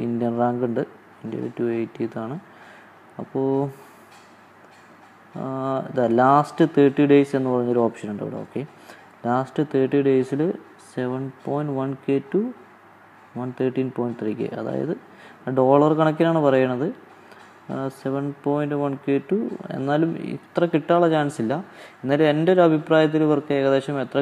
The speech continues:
കിട്ടിയിട്ടുണ്ടാവുമെന്ന് ഞാൻ പറഞ്ഞുതരാം. Okay, point one K to one thirteen K എന്ന് പറഞ്ഞാൽ ഏകദേശം ഇവർക്കൊരു സെവൻറ്റി കെ, സെവൻറ്റി കെ ഡോളേഴ്സ് കിട്ടിയിട്ടുണ്ടാവും. അപ്പം നമുക്കതൊന്ന്, ആ, check ചെയ്ത് നോക്കാം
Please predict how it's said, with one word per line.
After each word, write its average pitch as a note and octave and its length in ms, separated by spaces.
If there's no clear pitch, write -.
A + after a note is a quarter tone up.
കിട്ടിയിട്ടുണ്ടാവുമെന്ന് B2 760
ഞാൻ A#2+ 140
പറഞ്ഞുതരാം. G#2+ 420
Okay, D3 180
point E3 280
one D#3 80
K D#3 80
to D#3+ 80
one D3 120
thirteen D3+ 380
K D3 100
എന്ന് D3 160
പറഞ്ഞാൽ D3+ 220
ഏകദേശം E3 320
ഇവർക്കൊരു F3 380
സെവൻറ്റി D#3+ 400
കെ, C3 100
സെവൻറ്റി D3 440
കെ D#3+ 120
ഡോളേഴ്സ് C#3 380
കിട്ടിയിട്ടുണ്ടാവും. B2+ 580
അപ്പം B2 200
നമുക്കതൊന്ന്, C3+ 600
ആ, - 20
check - 280
ചെയ്ത് C#3+ 200
നോക്കാം B2 300